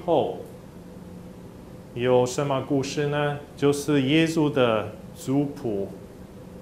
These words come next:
哦，路加也有记载耶稣的族谱。不过路加的，他记载的耶稣的族谱很特别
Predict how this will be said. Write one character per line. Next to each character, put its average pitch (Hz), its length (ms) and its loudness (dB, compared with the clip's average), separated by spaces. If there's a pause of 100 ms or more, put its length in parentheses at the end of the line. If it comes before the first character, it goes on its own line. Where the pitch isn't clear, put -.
(180)
哦， 104 340 -6
路 143 160 -2
加 117 360 -2 (800)
也 139 180 0
有 127 160 2
记 160 260 -4
载 131 380 2 (1300)
耶 135 140 2
稣 135 160 0
的 117 140 -2
族 156 200 -2
谱。 156 140 -4
不 147 200 0
过 156 400 4 (400)
路 190 200 6
加 185 300 8
的， 123 440 4 (760)
他 151 160 2
记 196 200 0
载 190 280 8
的 120 300 4 (240)
耶 156 140 6
稣 170 160 4
的 131 140 4
族 175 180 4
谱 127 300 0 (580)
很 117 160 -10
特 180 220 4
别 107 220 0